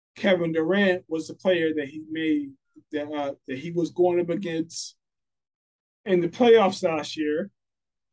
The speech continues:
And, you know, I felt like he was just doing that to encourage his team,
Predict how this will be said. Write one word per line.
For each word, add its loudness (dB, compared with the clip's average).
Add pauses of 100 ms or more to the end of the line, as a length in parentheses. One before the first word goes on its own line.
(180)
And, -4
you -6
know, -4
I -8
felt 0
like -2
he -2
was 0
just -10
doing 2
that -6 (500)
to 6
encourage 0
his -8
team, -4